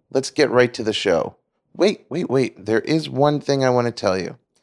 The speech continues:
In addition to the fact that this show is not sponsored, 'cause I'm not actively looking for sponsors, I'm working on myself. And so it's sort of like listener-supported radio over here.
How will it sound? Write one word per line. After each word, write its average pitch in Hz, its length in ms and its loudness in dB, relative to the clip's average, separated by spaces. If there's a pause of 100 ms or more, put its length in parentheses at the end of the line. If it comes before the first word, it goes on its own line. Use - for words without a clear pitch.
(260)
In 104 80 -4
addition 160 340 0
to 156 80 2
the 139 120 2
fact 127 280 2
that - 120 -20
this 117 100 -2
show 123 300 2
is 107 160 0
not 135 260 0
sponsored, 113 560 -2 (220)
'cause 110 160 -6
I'm 110 80 0
not 143 180 4
actively 123 420 0
looking 135 320 0
for 113 140 -4
sponsors, 113 560 -2
I'm 98 180 -4
working 127 300 -2
on 113 180 0
myself. 123 580 0 (600)
And 92 220 -6
so 123 580 2
it's - 160 -12
sort 131 180 0
of 117 60 4
like 107 320 -2
listener-supported 147 1040 -2
radio 165 420 6
over 107 200 0
here. 110 320 2